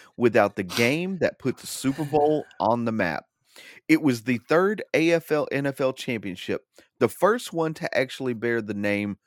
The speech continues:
Super Bowl, and it came at a time when the A F L was still largely considered inferior. That's why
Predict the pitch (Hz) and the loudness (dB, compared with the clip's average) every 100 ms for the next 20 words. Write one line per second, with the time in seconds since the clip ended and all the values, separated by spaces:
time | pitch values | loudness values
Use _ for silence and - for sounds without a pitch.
0 | _ - - 214 147 95 82 80 - _ | _ -14 -6 -4 -2 -2 -2 -4 -8 _
1 | _ - - - 131 113 - 160 202 202 | _ -20 -18 -2 -2 -2 -4 -4 -4 -4
2 | 160 135 113 110 101 104 - 131 160 156 | -6 -4 -4 -2 -6 -6 -4 0 0 -2
3 | 117 101 92 101 - 196 196 160 160 175 | -2 -2 -4 -8 -8 -4 -2 -4 -6 -2
4 | - 220 185 190 180 - 151 - 147 143 | -2 -4 -4 -6 -6 -10 -10 -4 -2 -2
5 | 139 - _ _ _ _ _ _ 131 131 | -4 -8 _ _ _ _ _ _ 2 2
6 | 113 - 147 131 90 76 53 - _ _ | 2 2 4 4 4 -2 -10 -16 _ _
7 | _ _ _ _ _ _ _ _ _ _ | _ _ _ _ _ _ _ _ _ _
8 | _ _ _ _ _ _ _ - 87 90 | _ _ _ _ _ _ _ -16 -2 4
9 | 139 147 - 117 107 104 101 | 4 4 -2 -2 0 0 -4